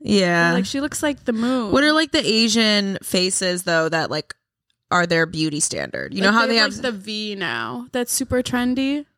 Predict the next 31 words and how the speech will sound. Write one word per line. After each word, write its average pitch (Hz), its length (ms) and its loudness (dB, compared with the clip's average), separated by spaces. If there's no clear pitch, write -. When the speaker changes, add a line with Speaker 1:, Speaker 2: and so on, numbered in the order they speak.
Speaker 1:
Oh, 170 180 4
like, 165 160 2
Speaker 2:
In, 240 80 2
like, 233 140 0
Speaker 1:
chin 165 100 -2
Speaker 2:
Korea, 208 160 2
Speaker 1:
filler? 208 260 4
Speaker 2:
like, 202 200 0
the, 165 300 -2
yeah, 220 380 2
like, 214 200 -2
they're 220 120 2
shaving 208 560 2
people's 214 320 0
jaws 180 480 -2
down. 220 560 0
So - 180 2
it 180 40 2
looks 170 200 4
like 156 180 4
Speaker 1:
Ooh. 196 140 4
Speaker 2:
a 190 40 -2
foxy 190 680 -2
face, 240 340 -2
kind 247 260 -4
of. 262 240 -2
Speaker 1:
The 226 80 0
shit 392 240 4
people 240 280 2
do, 185 200 2
man, 160 640 0